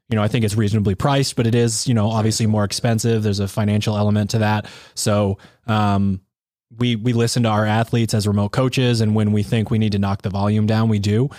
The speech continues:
Um, we have every week six during our off-season phases. You have what we call primer week,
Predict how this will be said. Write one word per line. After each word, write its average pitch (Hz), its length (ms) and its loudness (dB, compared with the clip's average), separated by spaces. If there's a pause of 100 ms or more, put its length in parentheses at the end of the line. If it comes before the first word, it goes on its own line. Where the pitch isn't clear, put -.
(240)
Um, 110 500 0 (340)
we 120 200 0
have 110 260 0
every 117 280 0
week 113 260 0
six - 580 -4 (320)
during 113 340 2
our 110 140 0
off-season 113 500 0
phases. 123 520 0
You 110 80 0
have 110 160 0
what 110 80 0
we 110 100 0
call 107 180 -2
primer 120 460 0
week, 156 320 -2